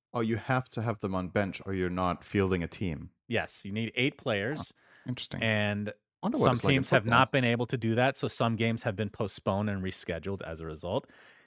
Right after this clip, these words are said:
Speaker 2: And they've actually had, like, an emergency rule change where,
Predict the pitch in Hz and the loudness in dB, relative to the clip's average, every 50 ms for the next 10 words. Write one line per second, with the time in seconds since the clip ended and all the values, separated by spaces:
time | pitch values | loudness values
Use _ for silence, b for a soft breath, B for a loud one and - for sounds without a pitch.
0 | b b - 90 87 85 95 95 98 101 113 113 - - 107 95 113 101 104 101 | b b -10 -10 -8 -4 -6 -4 -2 0 0 0 0 -2 0 0 0 0 0 -4
1 | - - 113 104 101 98 101 110 120 117 - 123 113 - - 113 98 90 101 110 | -4 -4 -6 -4 -2 0 2 2 2 2 0 -6 -6 -4 -4 -4 -2 -2 -2 -2
2 | 127 131 - - 135 127 127 143 156 170 160 - - - 104 101 95 95 92 98 | -2 -2 -2 0 0 0 0 -2 -4 -6 -8 -10 -10 -4 0 0 2 2 0 -2
3 | 95 | -4